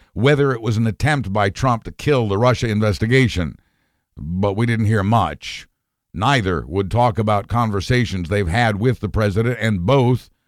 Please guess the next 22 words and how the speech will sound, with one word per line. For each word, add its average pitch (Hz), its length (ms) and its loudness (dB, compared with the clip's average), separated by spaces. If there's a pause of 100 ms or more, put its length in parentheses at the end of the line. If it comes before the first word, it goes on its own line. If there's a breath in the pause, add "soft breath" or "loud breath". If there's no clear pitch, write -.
(200)
said 110 260 -4
they 110 180 0
felt 123 280 0
no 123 220 2
pressure 120 400 0
from 113 160 -2
Trump 110 260 0
to 107 120 0
end 104 140 0
the 107 120 2
investigation. 98 760 0 (800)
The - 80 -10
Washington 98 560 -2
Post 127 300 2
had 92 120 -2
reported 107 440 0
that 104 120 -2
National 107 500 -2
Intelligence 101 600 -2
Director 104 460 -2
Dan 113 360 -2
Coats 127 360 0